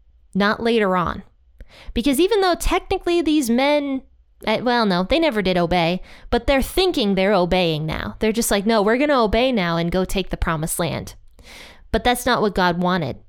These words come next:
God wanted their initial obedience to him.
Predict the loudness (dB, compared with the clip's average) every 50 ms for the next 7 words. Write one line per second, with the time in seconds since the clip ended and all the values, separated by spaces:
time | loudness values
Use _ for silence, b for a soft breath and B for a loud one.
0 | -20 -16 -8 -2 0 2 2 2 2 2 0 2 2 0 0 0 0 0 0 0
1 | 0 0 2 2 2 0 0 0 0 0 0 0 -2 -4 -8 _ -4 -2 -2 -2
2 | 0 -2 -4 -4 -4 -4 -4 -4 -6 -6 -6 -6 -4 -4 -6 -8 -10 -14 -14 -8
3 | -6 -6 -4 -4 -4 -4 -4 -6 -8